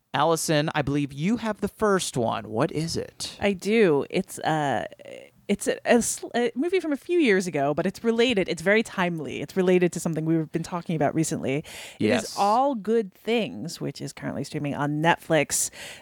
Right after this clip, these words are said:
Speaker 2: The twenty ten, uh, crime drama slash romantic drama, directed by Andrew Jarecki, <laughs> starring Ryan Gosling and Kirsten Dunst, and inspired by the life of Robert Durst, who then became the subject of Jarecki's documentary miniseries, The Jinx,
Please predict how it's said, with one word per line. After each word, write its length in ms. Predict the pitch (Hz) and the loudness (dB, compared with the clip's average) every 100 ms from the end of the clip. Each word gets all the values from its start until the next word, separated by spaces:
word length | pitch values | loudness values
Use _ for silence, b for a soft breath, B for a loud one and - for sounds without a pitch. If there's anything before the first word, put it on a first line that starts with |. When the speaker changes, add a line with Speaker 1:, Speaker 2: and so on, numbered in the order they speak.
| - | 0
Speaker 2:
The 100 | 185 | 0
twenty 400 | - 233 240 233 | 0 -2 -2 -2
ten, 720 | - 220 220 214 190 185 165 | -4 2 4 4 2 -2 -6
uh, 460 | - 139 123 87 76 - | -4 -2 -2 -4 -6 -12
crime 580 | - 269 240 240 233 | -4 2 4 4 2
drama 400 | 208 202 190 190 | 2 4 4 2
slash 320 | 175 175 160 - | 0 -2 -2 0
romantic 600 | 165 151 143 202 139 - | -2 0 0 0 -2 -10
drama, 420 | 127 123 104 175 B B | -10 -8 -6 -6 B B
directed 240 | - 156 175 | -6 -4 0
by 80 | 165 | 0
Andrew 320 | 160 175 170 | 2 0 -2
Jarecki, 500 | 160 156 151 151 147 | 0 -2 -4 -6 -8
<laughs> 20 | |
starring 560 | - 277 254 269 240 214 | -2 2 4 4 4 4
Ryan 320 | 220 240 226 | 4 4 4
Gosling 400 | 185 175 175 175 | 4 4 2 -2
and 320 | - 214 196 | 2 4 2
Kirsten 320 | - 175 156 | 0 -4 -4
Dunst, 400 | 156 151 147 - - B B B | -2 -2 -2 -10 -16 B B B
and 140 | 208 | -2
inspired 500 | 233 233 294 302 302 | 0 -2 -2 -2 -2
by 140 | 294 294 | -2 -2
the 140 | 277 | 0
life 500 | 285 285 170 165 - | 2 4 2 -2 -6
of 500 | - 160 165 170 160 | -2 2 2 2 -2
Robert 480 | 156 160 202 226 - | 0 2 4 2 2
Durst, 640 | 190 180 147 - - - B B B B | 2 2 2 -8 -12 -14 B B B B
who 400 | - 196 185 185 | -2 2 4 4
then 340 | 165 175 214 | 4 4 4
became 560 | 196 180 - 185 185 180 | 2 -2 0 0 0 0
the 80 | 175 | -2
subject 560 | - 226 160 147 165 | 0 0 2 0 -2
of 240 | - 147 147 | -2 -2 -2
Jarecki's 600 | 156 147 - 151 143 156 | -2 -2 -2 -4 -4 -6
documentary 640 | - 156 175 190 147 175 | -4 -2 -2 -2 -4 -2
miniseries, 720 | 160 147 151 - 151 147 156 - | 0 0 0 2 2 2 0 0
The 160 | 175 | 0
Jinx, 720 | 151 151 170 160 - - - | 0 2 2 2 -2 -4 -4